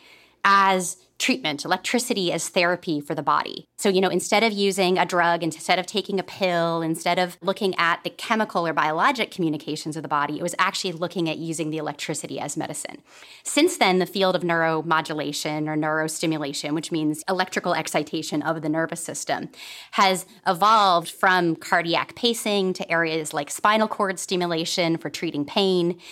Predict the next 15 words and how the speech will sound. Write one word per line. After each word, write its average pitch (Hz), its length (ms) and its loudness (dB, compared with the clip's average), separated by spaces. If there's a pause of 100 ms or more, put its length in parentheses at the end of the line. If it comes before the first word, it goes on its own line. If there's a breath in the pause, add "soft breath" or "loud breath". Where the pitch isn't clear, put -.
(180 loud breath)
As 190 140 0
Renee 185 260 4
mentioned, 175 440 0
deep 156 200 -8
brain 190 260 4
stimulation, 175 640 0
where 165 100 0
you're 156 140 -2
implanting 160 480 -2
an 156 80 -4
electrical 151 420 -8
stimulator 147 600 -6
in 196 200 2
the 185 60 0
brain, 151 480 -4